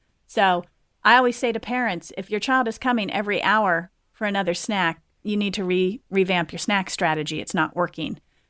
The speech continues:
because a really good snack tr-, strategy will help your child be okay until the next meal, two or three hours later.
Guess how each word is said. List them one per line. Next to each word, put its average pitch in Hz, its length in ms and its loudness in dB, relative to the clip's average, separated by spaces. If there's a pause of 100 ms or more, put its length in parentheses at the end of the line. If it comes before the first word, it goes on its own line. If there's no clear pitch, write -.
(160)
because 180 280 -2
a 180 80 0
really 240 280 6
good 214 180 -2
snack 165 320 -8
tr-, - 120 -20 (120)
strategy 170 480 -4
will 156 380 -8 (120)
help - 280 -10
your 175 80 -10
child 165 560 -6 (320)
be 214 200 2
okay 175 380 0
until 160 240 -6
the 165 80 -6
next 156 320 -8
meal, 165 380 -4
two - 120 -6
or 160 80 0
three 160 220 -4
hours 170 320 -4
later. 151 340 -6